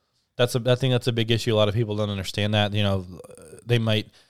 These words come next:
lose interest for some people because they're not, they may not po-, they may not be posting the same stuff, or they kinda fell off just a little bit, but it, it's, I, uh,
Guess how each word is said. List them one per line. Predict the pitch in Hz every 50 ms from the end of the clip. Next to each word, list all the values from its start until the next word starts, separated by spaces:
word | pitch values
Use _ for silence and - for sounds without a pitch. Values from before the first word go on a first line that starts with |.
| _ _ _ _ _ _ _ _ _ -
lose | 131 123 123 113 113
interest | 113 110 - - 120 113 - -
for | - 120
some | - - 123 113
people | 120 120 110 117 113 107
because | 110 104 - - 107 101
they're | 107 107
not, | 101 107 107 104
they | 113 110 104 104 110
may | 110 110
not | 107 101 -
po-, | - - 110 113
they | - 117 117 117
may | 117 120 120 113
not | 113 110
be | 107 113
posting | 107 - 120 117 110 - 123 113
the | 113 107
same | - 123 113 117
stuff, | 113 - - 113 110 113 - -
or | 98 95 90 87 - - - - - - - - _
they | - 117
kinda | - - 123 110 98
fell | - - 113 107 107
off | 104 107 104 -
just | - 117 - -
a | 117
little | 117 120 117 110
bit, | 120 120 123 113
but | 117 120 117 127
it, | 143 139 -
it's, | 151 143 - - -
I, | 135 147
uh, | - - -